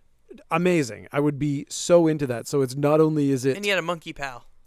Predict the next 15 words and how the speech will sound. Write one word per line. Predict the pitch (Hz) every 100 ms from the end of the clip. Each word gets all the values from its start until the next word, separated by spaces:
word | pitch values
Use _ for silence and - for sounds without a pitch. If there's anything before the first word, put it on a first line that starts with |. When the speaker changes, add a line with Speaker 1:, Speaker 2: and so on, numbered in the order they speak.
| - -
Speaker 1:
I | 131
mean, | 127 127
he | 113 131
would | 127
have | 127
a | 113
dead | 110 117 123
monkey | 120 101 -
pal. | - 101 107
Speaker 2:
Yes. | 160 175 165 - - - - _ _ -
Speaker 1:
Yeah. | 143 165
Speaker 2:
Undead | 175
zombie | 147 165 165 156
monkey | 147 151 143
servant. | 135 127 123